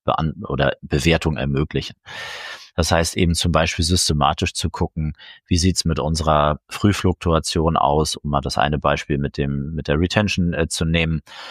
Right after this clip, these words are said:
Wie sieht das mit, ähm, mit Mitarbeiterzufriedenheit aus, aus verschiedenen Perspektiven, bei der Person selber, im Umfeld, bei den Kollegen, bei der Führungskraft, ähm, bei Kunden.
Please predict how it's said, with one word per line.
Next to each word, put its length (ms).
Wie 80
sieht 200
das 180
mit, 420
ähm, 360
mit 180
Mitarbeiterzufriedenheit 1300
aus, 580
aus 200
verschiedenen 480
Perspektiven, 680
bei 100
der 140
Person 400
selber, 480
im 120
Umfeld, 460
bei 140
den 140
Kollegen, 420
bei 100
der 120
Führungskraft, 880
ähm, 280
bei 140
Kunden. 540